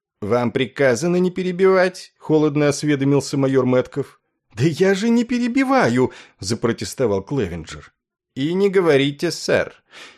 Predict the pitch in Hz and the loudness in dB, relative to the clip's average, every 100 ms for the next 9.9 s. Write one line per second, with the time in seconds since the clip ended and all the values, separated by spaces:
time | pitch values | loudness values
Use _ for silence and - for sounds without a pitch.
0 | _ _ - 165 175 180 175 - 117 98 | _ _ -6 -4 -2 -2 -2 -4 -6 -6
1 | - 101 107 95 95 87 104 101 90 87 | -10 -10 -6 -2 -2 -2 -4 -4 -4 -6
2 | 85 85 _ - - - 127 107 101 110 | -8 -10 _ -14 -6 0 0 0 0 0
3 | 117 127 147 185 214 208 175 - 180 165 | 0 0 0 2 0 0 -4 -2 -4 0
4 | 131 98 98 - - _ - 190 160 160 | 2 2 -2 -8 -20 _ -6 -2 -2 -2
5 | - 151 127 120 - 127 117 117 110 - | 0 2 2 0 -4 -2 0 0 -2 -6
6 | 76 - - - _ _ _ _ _ - | -16 -18 -20 -20 _ _ _ _ _ -2
7 | 143 156 147 147 127 135 123 139 156 165 | 0 2 0 0 0 0 2 4 2 2
8 | 170 170 143 139 117 127 127 120 - - | 0 0 0 0 2 2 2 0 -2 -4
9 | 123 123 131 131 123 - 131 95 76 | 0 0 0 -2 -2 -2 0 0 -2